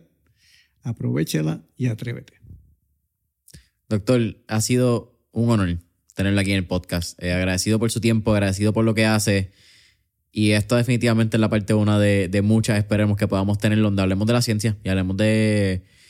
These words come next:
Speaker 2: lo que hablamos, yo creo, en un principio, antes de empezar la entrevista, de cómo podemos convertir la ciencia en estos elementos y estas gráficas que podamos entender,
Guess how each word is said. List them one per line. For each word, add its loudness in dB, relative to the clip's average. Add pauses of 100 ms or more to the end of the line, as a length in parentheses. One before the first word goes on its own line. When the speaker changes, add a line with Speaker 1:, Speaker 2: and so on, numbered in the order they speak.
(320)
Speaker 2:
lo 0
que 0
hablamos, 2
yo 2
creo, 0
en 0
un 0
principio, 0
antes -2
de 0
empezar 0
la 2
entrevista, 0
de 0
cómo -2
podemos 0
convertir -2
la 2
ciencia 0
en -4
estos -6
elementos -2
y 2
estas -2
gráficas -2 (760)
que 0
podamos 0
entender, -2